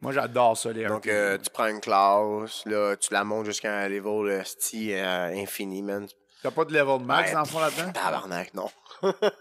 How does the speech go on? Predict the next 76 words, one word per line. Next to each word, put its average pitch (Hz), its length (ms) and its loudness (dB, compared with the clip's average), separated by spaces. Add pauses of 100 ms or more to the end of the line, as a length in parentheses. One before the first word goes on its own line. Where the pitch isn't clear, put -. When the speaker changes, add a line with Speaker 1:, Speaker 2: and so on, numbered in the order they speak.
(960)
Speaker 2:
Ils 143 80 -8
trouvent 151 160 -10
tout 165 80 -6
le 160 40 -6
temps 190 120 4
une 160 100 0
nouvelle 135 220 0
cochonnerie 123 440 -2
pour 123 160 -6
satisfaire 113 440 2
les 110 160 0
gens 113 260 2
qui, 104 280 -6
qui - 160 -10
raid 110 360 0
pis - 80 -16
qui - 160 -14
jouent 107 160 -4
à 101 60 0
ça. 113 160 -2 (320)
Il 113 60 -2
y 113 40 -2
a - 20 -4
du 117 60 -4
monde, 147 200 0
le 123 80 0
gros, 135 140 -2
qui 120 160 -12
joue 120 160 -4
juste 117 440 -2
à 104 80 0
ça 117 160 2
de 104 100 -12
leur 95 140 -4
vie, 104 140 -8
pis - 80 -10
je - 60 -2
suis - 80 0
pas, 123 180 -2 (800)
J'aime 151 340 2
Diablo, 131 460 0
mais 139 120 -2
à 123 40 0
un 113 40 -2
moment 113 140 0
donné, 139 160 -2
après, 151 420 2
euh, 104 340 2
après 139 240 -4
quatre - 220 -6
cents 131 140 -2
cinq 107 200 0
cents 104 100 -4
heures, 131 140 4
là, 120 160 -2
ça, 90 340 -2 (200)
t'as 101 80 -8
fait - 160 -8
le 98 80 -2
tour 117 300 -4
en 101 100 -6
Speaker 1:
Ouais. - 80 -4
Speaker 2:
esti, - 240 0
là. 92 100 -6
Tu - 140 -10
sais, - 160 2
c'est - 160 4
juste 143 140 0
parce 131 140 0
que - 60 -8
tu - 60 0
joues 139 160 0
pour 127 180 -2
avoir 117 220 4
le 117 80 -2
meilleur 113 280 2